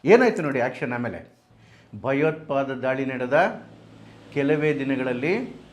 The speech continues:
ಪಾಕಿಸ್ತಾನದಲ್ಲಿ ಒಬ್ಬ ಎಲ್ ಐ ಟಿಯ ಅವನು ಮೌಲಾನಾ ದೀನ್ ಸಯೀದ್ ಅಂತ, ಇವನು ಓವರ್‌ಗ್ರೌಂಡ್ ವರ್ಕರು ಟೆರರಿಸ್ಟ್‌ಗಳಿಗೆ,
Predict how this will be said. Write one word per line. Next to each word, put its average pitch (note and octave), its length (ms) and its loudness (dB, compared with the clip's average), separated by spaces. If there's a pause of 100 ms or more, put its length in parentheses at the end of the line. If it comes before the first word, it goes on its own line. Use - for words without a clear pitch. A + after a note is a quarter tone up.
(760)
ಪಾಕಿಸ್ತಾನದಲ್ಲಿ C#3+ 920 -4
ಒಬ್ಬ A#2 240 -2
ಎಲ್ B2+ 400 -4
ಐ F#3 120 2
ಟಿಯ C#3 260 -2 (480)
ಅವನು A#2+ 160 -8
ಮೌಲಾನಾ C#3+ 600 2 (580)
ದೀನ್ G#3 240 0
ಸಯೀದ್ E3+ 340 -2
ಅಂತ, D3 180 -6
ಇವನು A#2 360 -4
ಓವರ್‌ಗ್ರೌಂಡ್ D3+ 720 -2
ವರ್ಕರು A2+ 680 -8
ಟೆರರಿಸ್ಟ್‌ಗಳಿಗೆ, B2 720 -8